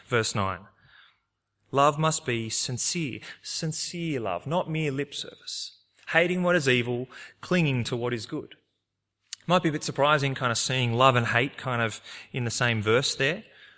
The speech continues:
Um, but they're not opposites, they're just two sides of the same coin. You see, the opposite of love is actually apathy, isn't it? When you don't care. But when you love, you will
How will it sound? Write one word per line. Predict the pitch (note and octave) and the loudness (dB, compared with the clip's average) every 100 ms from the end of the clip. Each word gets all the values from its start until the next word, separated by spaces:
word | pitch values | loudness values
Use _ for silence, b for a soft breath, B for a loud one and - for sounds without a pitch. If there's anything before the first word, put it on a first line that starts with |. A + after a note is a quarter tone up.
| B B | B B
Um, | C#3 C3 B2+ B2 B B _ _ _ _ _ - | -8 -8 -8 -14 B B _ _ _ _ _ -6
but | E3+ F3 - - _ _ _ _ - | 0 0 -2 -20 _ _ _ _ -2
they're | F3 | 0
not | G#3 - | 0 -2
opposites, | E3 F3 D3 B2+ - | -8 -6 -6 -6 -6
they're | D3+ | -8
just | D3 F3 - | -6 -8 -6
two | D3+ | -6
sides | C#3 C3+ A2+ G#2+ | -4 -2 -2 -4
of | A#2+ _ - | -12 _ -10
the | C3 | -6
same | A2+ G2+ | -4 -6
coin. | G#2 F3 F#3 G#2+ - _ b b | -6 -4 -4 -6 -16 _ b b
You | C#3+ | -4
see, | B2 D3+ C#3+ | 0 0 0
the | C#3 C#3 | -4 -2
opposite | G3 F#3+ D3 A#2 | -2 0 -2 -2
of | G2+ | -4
love | G#2+ G2 G2+ | -4 -4 -4
is | G#2+ | -6
actually | A#2+ - C3 B2 B2 B2 _ _ _ - | -6 -8 -8 -8 -10 -14 _ _ _ -12
apathy, | D3 - - - _ - | -12 -12 -18 -20 _ -16
isn't | B2+ A#2+ | -14 -16
it? | _ _ _ _ _ _ _ _ - | _ _ _ _ _ _ _ _ -10
When | B2 | -6
you | B2+ | -6
don't | B2 C3 C3 | -4 -6 -8
care. | - - - _ _ _ _ _ _ _ _ _ _ _ _ _ _ _ _ - | -14 -16 -18 _ _ _ _ _ _ _ _ _ _ _ _ _ _ _ _ -20
But | - _ _ _ _ | -20 _ _ _ _
when | - B2 A#2+ | -8 -4 -4
you | |
love, | A2+ D3+ C#3 G#2 | -4 -4 -2 -4
you | G#2+ G#2+ | -6 -6
will | A2+ A2+ A#2 | -6 -6 -8